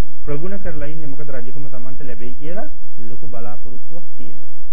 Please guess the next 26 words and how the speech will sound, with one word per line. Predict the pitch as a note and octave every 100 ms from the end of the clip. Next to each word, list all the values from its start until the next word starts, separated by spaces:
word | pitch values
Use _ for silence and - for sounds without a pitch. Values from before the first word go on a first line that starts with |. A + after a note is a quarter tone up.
| -
දැන් | - G#3+ G#3
එහෙම | D3 E3 A3+
බලාපොරොත්තුවෙන් | A3+ C#3 C#3+ F3 F#3 G3 G3+ - G3+ -
ඉන්න | C#3+ D3+ E3
කෙනා | E3+ F3+ G3+
ශිල්ප | G#3 D3+ D#3 F3+
ශාස්ත්‍ර | F3 F3 E3 D3+
ප්‍රගුණ | - C#3 D#3 E3
කරලත් | E3 D3+ C#3 -
ඉවරයි. | - D#3 D#3+ - - - - - - -
දැන් | F#3 G3
සමහරට | E3+ E3+ G3 G3+
රටේ | E3+ E3+ G3
යුව | D#3 E3
රජු | G3 G3+ F#3
හැටියට | F#3+ G#3 -
කටයුතු | F#3+ F#3 C#3+ -
කරනවා. | C#3+ - - - - -
නමුත් | - C3+ C3+
තව | C#3+
මහ | C3 B2
රජු | C3 D#3+ F#3+
නෙමෙයි. | F#3 D3+ - - - -
දැන් | - G#3+ G#3
එතකොට | C#3+ G3 G#3+ G#3+
වෙනත් | C#3+ D3+ G#3